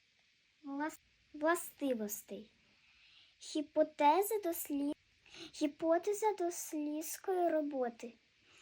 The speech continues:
Якщо володіти інформацією про наявність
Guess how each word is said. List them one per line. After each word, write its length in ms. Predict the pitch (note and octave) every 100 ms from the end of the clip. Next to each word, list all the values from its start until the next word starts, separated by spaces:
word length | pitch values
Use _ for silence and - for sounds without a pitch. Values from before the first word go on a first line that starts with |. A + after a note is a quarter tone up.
| -
Якщо 800 | E4 E4 - - F#4 F#4 A#4+ B4 G4
володіти 640 | E4+ E4 D4+ D#4+ F4+ A4
інформацією 1040 | - E4+ F4 E4 D4+ D4+ F4 F#4+ - F#4+ F4
про 220 | E4+ D4+
наявність 1080 | D4+ D4 C#4+ C#4+ C#4+ C4+ D4+ G4+ G#4 - -